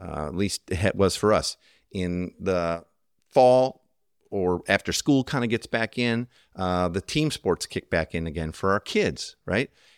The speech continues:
And, uh, as our kids would join sports teams, well, the season there changed,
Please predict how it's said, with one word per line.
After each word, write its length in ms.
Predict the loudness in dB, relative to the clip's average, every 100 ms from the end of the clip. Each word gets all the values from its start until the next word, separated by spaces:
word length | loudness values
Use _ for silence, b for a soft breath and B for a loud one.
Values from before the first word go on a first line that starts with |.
| b
And, 440 | -2 0 0 -2 -6
uh, 280 | -2 0 0
as 180 | -2 0
our 140 | 0
kids 420 | 0 0 0 0 -4
would 140 | -4
join 380 | -2 0 0 -2
sports 460 | -4 0 0 0
teams, 380 | -2 -2 -2 -4 -10 b b
well, 240 | -4 -4 _ 0
the 160 | 0
season 1120 | 2 0 -2 -2 -4 -4 -2 0 0 0 -2 -6
there 280 | -2 2 2
changed, 500 | 0 2 2 0 -4